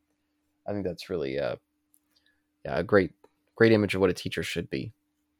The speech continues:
Um, I think J M do a fantastic job with the animation, as they always do.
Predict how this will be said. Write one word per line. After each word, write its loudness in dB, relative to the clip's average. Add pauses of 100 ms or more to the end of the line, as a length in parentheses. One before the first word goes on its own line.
(580)
Um, -8
I -4
think -6
J 4
M 2
do -2
a -2
fantastic -4
job 0
with -6
the -6
animation, -4
as -4
they 0
always 0
do. -2